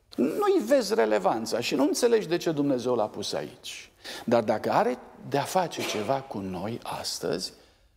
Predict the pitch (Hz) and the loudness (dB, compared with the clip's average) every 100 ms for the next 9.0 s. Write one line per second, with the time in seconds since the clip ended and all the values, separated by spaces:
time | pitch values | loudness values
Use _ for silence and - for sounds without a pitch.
0 | _ - 147 240 226 - - - 170 247 | _ -6 -2 -2 -4 -8 -16 -4 2 2
1 | 139 117 92 120 190 190 - - _ _ | 2 -2 -2 -2 -2 -4 -10 -20 _ _
2 | _ - 147 139 123 - 127 135 240 123 | _ -2 2 2 0 -2 -2 2 2 2
3 | 107 92 - 151 - 254 269 170 160 - | -2 -4 2 2 4 4 4 2 0 0
4 | 139 - 196 139 127 - - _ _ 131 | -2 0 -2 -2 -6 -8 -20 _ _ 2
5 | 147 139 135 123 - - _ _ _ _ | 2 2 0 -2 -8 -18 _ _ _ _
6 | _ _ _ _ - 120 113 113 104 - | _ _ _ _ 0 2 2 0 -4 -6
7 | - 139 135 - - - - 233 175 143 | -2 0 0 -2 0 4 6 6 6 -2
8 | 120 120 113 - 110 110 107 107 95 101 | 0 -2 -2 -2 -2 -2 -6 -6 -6 -6